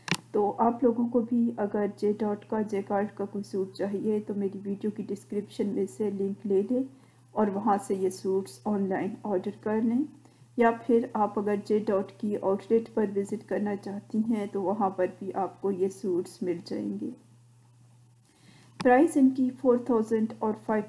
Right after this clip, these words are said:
थाउजेंड की range में है, कुछ फ़ोर थाउजेंड की range में है, कुछ फ़ाइव थाउजेंड की range में है,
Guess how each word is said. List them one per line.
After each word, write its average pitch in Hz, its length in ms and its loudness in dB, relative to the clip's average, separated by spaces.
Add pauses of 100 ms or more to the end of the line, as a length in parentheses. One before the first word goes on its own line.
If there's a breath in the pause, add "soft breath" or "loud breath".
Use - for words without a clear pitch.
थाउजेंड 202 320 -2
की 214 100 -6
range 196 380 -2
में 208 220 -4
है, 214 200 -2
कुछ 220 240 -6
फ़ोर 233 400 -2
थाउजेंड 226 320 0
की 226 80 -4
range 214 380 -2
में 214 80 -2
है, 220 260 -2
कुछ 208 340 -8
फ़ाइव 190 240 -2 (160)
थाउजेंड 202 320 -6
की 208 100 -6
range 196 400 -8
में 214 220 -4
है, 226 140 -4